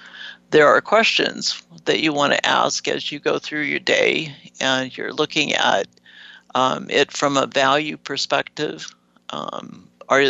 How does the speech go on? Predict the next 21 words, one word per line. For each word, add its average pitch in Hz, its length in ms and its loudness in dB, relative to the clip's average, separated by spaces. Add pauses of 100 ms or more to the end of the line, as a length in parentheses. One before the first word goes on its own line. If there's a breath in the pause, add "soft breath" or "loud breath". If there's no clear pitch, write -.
(100)
are 139 140 2
these, 139 760 -2 (140)
um, - 320 0
choices 196 520 2
that 151 120 4
you're 127 80 0
making, 139 540 0
do 147 100 -6
they, 135 160 0
how 147 160 4
do 170 100 2
they 175 140 4
feel 202 380 2
within 175 260 -2
yourself? - 640 0 (680 loud breath)
Are 156 80 6
you 151 440 2 (140)
looking 147 560 0
for 147 640 2
things 147 520 0
to - 300 -4